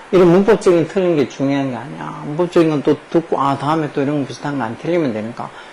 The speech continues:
여기 다 문장 해석이 제대로 돼야 된다고. 그러면서 여기 중간중간에 모르는 단어들 같은 거 꼭 다음에 할 수 있게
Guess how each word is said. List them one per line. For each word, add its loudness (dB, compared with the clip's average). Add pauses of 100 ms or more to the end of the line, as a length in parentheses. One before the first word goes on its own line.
(180)
여기 4
다 4
문장 0
해석이 0 (500)
제대로 -2
돼야 -4
된다고. -10 (140)
그러면서 4
여기 4
중간중간에 2
모르는 0
단어들 -2
같은 -6
거 -2 (680)
꼭 -4
다음에 0
할 -4
수 -6
있게 -6